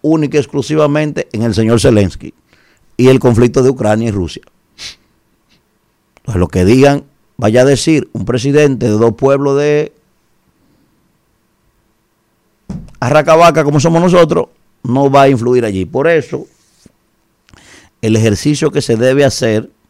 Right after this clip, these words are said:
y ver si uno logra que los demás intervinientes puedan poner en su agenda el tema nuestro es un ejercicio bilateral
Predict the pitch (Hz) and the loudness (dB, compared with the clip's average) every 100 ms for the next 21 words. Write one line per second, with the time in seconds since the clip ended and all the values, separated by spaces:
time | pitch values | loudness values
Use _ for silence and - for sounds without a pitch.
0 | _ _ _ _ _ _ _ 104 101 120 | _ _ _ _ _ _ _ -8 0 0
1 | 131 - 120 131 113 120 135 107 98 76 | 0 -2 -4 -2 0 0 0 0 -2 -4
2 | 101 92 90 95 113 - _ _ _ _ | -4 -2 -2 0 -2 -2 _ _ _ _
3 | _ _ _ _ _ _ _ _ _ _ | _ _ _ _ _ _ _ _ _ _
4 | _ _ 110 110 117 117 120 147 127 113 | _ _ -8 -2 0 0 0 0 -2 -4
5 | 110 117 131 123 120 127 123 117 110 110 | -2 -2 -2 -2 -2 0 -2 -4 -4 -2
6 | 98 127 135 117 101 92 101 123 127 127 | 0 0 -2 -2 -2 -2 -2 0 0 0
7 | 135 - 110 - 113 110 104 110 120 113 | -2 -4 -6 -6 -6 -4 -4 -6 -6 -6
8 | 95 98 127 143 139 135 - 131 127 123 | -6 -6 -4 0 0 0 -2 -2 0 0
9 | 107 | -2